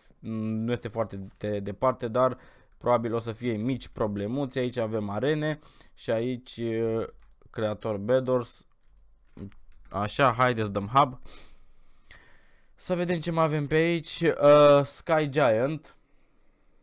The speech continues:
Uh, la Sky Giant, a, uh, acest minigame este refăcut, uh, după serverul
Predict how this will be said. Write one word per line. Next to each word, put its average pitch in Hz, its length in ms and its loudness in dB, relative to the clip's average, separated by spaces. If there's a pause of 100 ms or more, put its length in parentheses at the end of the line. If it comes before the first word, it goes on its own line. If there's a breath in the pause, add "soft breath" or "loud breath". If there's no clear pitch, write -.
(1000)
Uh, 123 100 -10 (260)
la 120 140 0
Sky 165 280 0
Giant, 160 560 -6
a, 139 520 4
uh, 135 320 4
acest 139 360 -2
minigame 147 520 -4
este 131 600 0 (280 loud breath)
refăcut, 123 580 -4
uh, 120 260 0
după 107 180 -6
serverul 117 440 -6